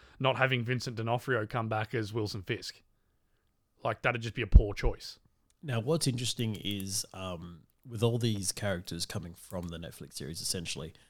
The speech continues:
Speaker 2: um, Kevin Feige's mentioned that. So when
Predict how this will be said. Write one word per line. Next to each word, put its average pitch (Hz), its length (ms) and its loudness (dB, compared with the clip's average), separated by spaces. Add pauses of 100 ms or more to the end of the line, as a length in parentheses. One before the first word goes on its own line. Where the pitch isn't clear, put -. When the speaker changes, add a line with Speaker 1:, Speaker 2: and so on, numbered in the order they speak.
(220)
Speaker 2:
um, 87 420 -4 (120)
Kevin 117 240 2
Feige's 92 560 -4
mentioned 78 540 -6
that. 80 260 -4 (1600)
So 117 240 4
when 135 380 2